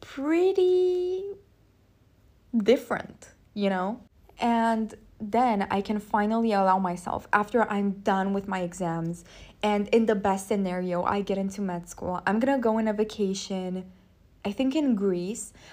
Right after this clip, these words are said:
I want something tropical. I just want to sit on a beach and just not think about anything. Like, I just wanna sit and that's it. I have an idea. Let's do a little summer list of what I'm gonna do after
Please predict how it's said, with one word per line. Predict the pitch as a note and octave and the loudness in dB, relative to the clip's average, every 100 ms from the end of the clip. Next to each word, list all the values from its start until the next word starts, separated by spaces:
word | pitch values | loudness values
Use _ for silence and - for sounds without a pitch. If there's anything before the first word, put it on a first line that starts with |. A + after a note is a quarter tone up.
| - | 0
I | C4 | 2
want | C4 D#4+ G#4+ | 4 2 0
something | - F4 E4+ E4 D4+ | 0 0 0 0 0
tropical. | - G3 F#3+ G#3 G3+ | 0 -2 -2 -4 0
I | G#3 | 0
just | G#3+ A#3+ | -2 -6
want | G#3+ D4 | -6 -8
to | C4 | -8
sit | - G#3+ G#3 | -4 -2 0
on | G3 | -2
a | F3+ | -2
beach | F3+ F3+ E3+ - | -6 -8 -10 -6
and | G3 G3 | -2 -2
just | G3 - - - - - - _ _ - - - | -4 -8 -16 -20 -20 -20 -20 _ _ -20 -20 -4
not | A3 A3 G3+ G3+ | 2 4 4 0
think | - F#3+ F#3+ | -2 -2 0
about | F3+ F3+ | 0 -2
anything. | - - - G#3+ A3 - | -8 -10 -12 -12 -12 -4
Like, | A#3 - C4 | -4 0 2
I | B3+ | 2
just | B3+ C4 | 2 0
wanna | A#3 A3 G#3 | 0 0 -4
sit | - G3 F#3+ - | -6 -4 -4 -6
and | G3 F#3+ | -4 -2
that's | F3+ F3+ - | -4 -8 -10
it. | - - - _ _ - | -8 -8 -14 _ _ 4
I | |
have | A3+ B3+ | 6 6
an | B3 | 6
idea. | A3 F#3+ - - - _ - - - - | 4 2 -2 -4 -8 _ -20 -20 -20 2
Let's | B3 A#3+ B3 - | 8 8 8 0
do | C#4 C#4+ | 6 8
a | C#4 | 8
little | A3+ A3+ D4 | 8 6 4
summer | - - G#3+ G#3+ A3 A3 | 0 6 8 10 6 6
list | G3 F#3 G3 - | 4 2 0 0
of | - G3 G3 | 2 2 0
what | A3 G#3+ F#3+ | 0 6 6
I'm | G3+ A3+ | 6 2
gonna | A#3+ B3+ | 2 0
do | G#3+ G#3+ G#3 G#3 - - | 0 0 2 0 -4 -6
after | G3 G3 - A3+ B3+ D#4+ | -6 -8 -2 0 0 -2